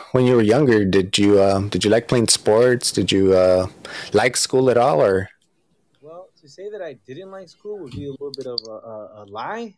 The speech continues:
Speaker 2: I did like school, but it was just not foster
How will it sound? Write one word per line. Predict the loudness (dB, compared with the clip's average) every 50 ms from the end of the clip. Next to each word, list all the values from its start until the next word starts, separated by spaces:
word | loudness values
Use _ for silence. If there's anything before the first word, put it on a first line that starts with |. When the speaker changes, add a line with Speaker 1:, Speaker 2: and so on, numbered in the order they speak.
| _ _ -16
Speaker 2:
I | -16 -14
did | -12 -12 -10 -8
like | -8 -8 -8 -10
school, | -14 -18 _ -12 -12 -12 -10 -10
but | -10 -10 -8
it | -10
was | -12 -14 -14 -16
just | -18 -16 -16
not | -16 -16 -16 -18 _
foster | _ -10 -8 -8 -8 -10 -12 -14 -14 -14 -14 -16